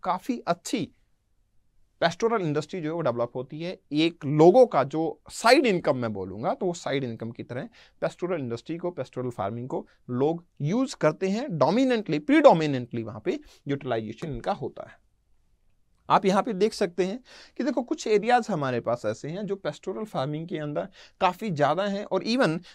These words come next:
आपके जो ग्रासलैंड्स हैं ना, अभी उस ग्रासलैंड्स को हम ज़्यादा से ज़्यादा एग्रीकल्चर लैंड में कन्वर्ट कर रहे हैं। But fortunately या unfortunate enough हम बोलेंगे कि यहाँ पे लैंड मास इतना ज़्यादा है लोगों के पास में, इतना ज़्यादा लैंड मास है लोगों के पास में कि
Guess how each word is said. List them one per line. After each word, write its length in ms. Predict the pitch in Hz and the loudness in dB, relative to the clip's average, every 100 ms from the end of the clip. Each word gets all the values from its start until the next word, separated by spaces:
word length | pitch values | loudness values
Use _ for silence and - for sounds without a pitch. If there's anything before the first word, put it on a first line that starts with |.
| - | 2
आपके 220 | 202 262 | 4 4
जो 100 | 247 | 2
ग्रासलैंड्स 720 | 190 170 185 208 254 285 269 | 6 10 10 10 4 2 2
हैं 80 | 240 | 0
ना, 100 | 294 | 2
अभी 200 | 202 185 | 0 0
उस 140 | 208 - | -4 0
ग्रासलैंड्स 500 | 160 180 180 226 220 | 4 4 4 -8 -6
को 80 | - | -2
हम 160 | 208 185 | -2 0
ज़्यादा 260 | 156 180 | -2 -2
से 140 | 180 185 | -6 -6
ज़्यादा 220 | 190 196 | -4 -4
एग्रीकल्चर 460 | 156 143 160 147 151 | -4 -4 -4 -4 -4
लैंड 200 | 131 143 | -4 -4
में 120 | 175 | -6
कन्वर्ट 320 | 131 110 101 | -6 -6 -8
कर 160 | - 98 | -10 -12
रहे 140 | 101 | -10
हैं। 60 | 104 | -10
But 120 | 185 - | -12 -8
fortunately 480 | 262 269 294 254 240 | -8 -6 -6 -6 -4
या 120 | 233 | -2
unfortunate 580 | 151 147 143 139 143 147 156 | -2 -4 -6 -6 -8 -8 -8
enough 200 | 180 - | -8 -8
हम 120 | 139 | -6
बोलेंगे 400 | 131 135 151 220 277 - - - | -4 -2 -2 -4 -8 -16 -20 -4
कि 80 | 202 | 0
यहाँ 140 | 202 | 0
पे 120 | 233 | 2
लैंड 260 | 196 175 233 | 4 4 4
मास 220 | 269 269 | 2 0
इतना 220 | 247 233 202 | -2 0 2
ज़्यादा 320 | 143 170 240 | 2 4 6
है 120 | 208 | 4
लोगों 300 | 185 160 170 | 2 0 0
के 160 | 175 147 | -2 0
पास 280 | 135 127 139 | 2 2 0
में, 280 | 117 214 262 | -4 -4 -8
इतना 320 | 135 180 196 | -6 -2 0
ज़्यादा 360 | 143 127 147 240 | 2 2 6 6
लैंड 260 | 185 156 | 4 2
मास 240 | 156 151 139 | 0 -2 -2
है 60 | |
लोगों 260 | 123 117 120 | -2 -2 -4
के 120 | 135 | -6
पास 240 | - 107 143 | -4 -6 -6
में 120 | 185 | -12
कि 180 | 220 | -8